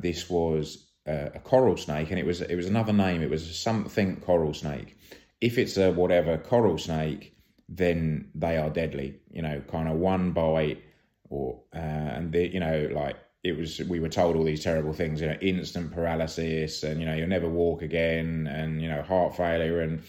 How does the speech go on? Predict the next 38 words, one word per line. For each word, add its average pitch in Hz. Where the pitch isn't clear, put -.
you 92
know, 80
you 95
name 92
it, 82
we 85
were 82
told 87
all 87
these 82
terrible 80
things. 80
So, 80
like, 73
okay, 78
right, 85
not 95
that 92
keen 92
on 85
going 80
near 120
this 82
thing 76
then. 69
Um, 76
so 82
we 80
thought, 80
fair 80
enough, 85
we'll, 85
half 87
an 92
hour, 101
we'll 107
wait. 165
So, 92